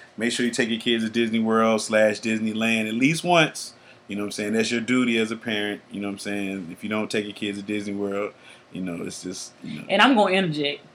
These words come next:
Speaker 1: What?
Speaker 2: Because your son went last year
Speaker 1: He ain't
Speaker 2: with
Speaker 1: never been to
Speaker 2: school.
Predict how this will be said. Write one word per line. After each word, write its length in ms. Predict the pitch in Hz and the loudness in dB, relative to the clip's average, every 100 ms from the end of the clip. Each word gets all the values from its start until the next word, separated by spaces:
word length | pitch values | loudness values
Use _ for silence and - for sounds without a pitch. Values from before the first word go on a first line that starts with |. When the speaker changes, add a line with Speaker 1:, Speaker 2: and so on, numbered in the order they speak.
| - | -16
Speaker 1:
What? 220 | - 98 - - _ | -8 -8 -8 -16 _
Speaker 2:
Because 680 | 147 208 180 160 156 151 139 | -2 4 4 4 2 0 -2
your 80 | 151 | -2
son 340 | - 254 226 | 4 6 6
went 180 | 185 170 | 4 2
last 340 | 165 165 156 151 | 4 6 6 2
year 240 | 139 135 - | 0 -2 2
Speaker 1:
He 80 | 139 | 4
ain't 80 | |
Speaker 2:
with 160 | 139 127 | 6 6
Speaker 1:
never 0 | |
been 100 | 135 | 4
to 40 | |
Speaker 2:
school. 40 | 120 | 6